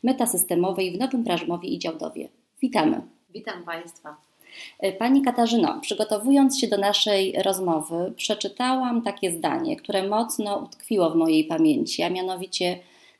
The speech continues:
Speaker 1: „Kiedy cierpi nasza psychika, zwykle naszemu ciału także zaczyna coś doskwierać”. Zaczynają nas boleć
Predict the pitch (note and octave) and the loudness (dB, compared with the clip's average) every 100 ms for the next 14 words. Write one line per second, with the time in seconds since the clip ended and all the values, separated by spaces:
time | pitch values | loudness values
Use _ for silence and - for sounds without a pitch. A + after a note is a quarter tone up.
0 | - G3 F3+ F3+ A3 A#3+ - F3 F3+ F#3+ | -2 2 2 2 0 0 0 0 2 2
1 | F3 - - E3+ D3+ - D3+ F3 B3 - | -2 -2 0 0 -6 -6 -4 -4 -6 -10
2 | - - A#3+ D4+ C4+ A#3 F#3 G#3 G#3 G3 | -8 -4 0 2 4 2 2 0 -2 -4
3 | - F#3 F3+ F#3+ G3 G3 - G3 F#3 E3+ | -2 -2 -2 -4 -2 -2 -2 -2 -2 -2
4 | - F3 E3+ E3+ - D#3 E3 D#3+ - F3+ | -2 -2 -4 -6 -6 -2 -2 -6 -6 -6
5 | F3+ - D#3 C#3+ - - - - _ _ | -6 -6 -4 -4 -6 -8 -8 -10 _ _
6 | _ _ _ _ _ F3+ F#3+ - F3 E3+ | _ _ _ _ _ -6 -6 -4 -4 -2
7 | F#2 F2+ G#2 A2 - - - - D3+ D3+ | -2 -2 -4 -4 -2 0 -2 -4 -4 2
8 | D#3 D#3+ D#3 - - - | 4 4 2 -2 -4 -6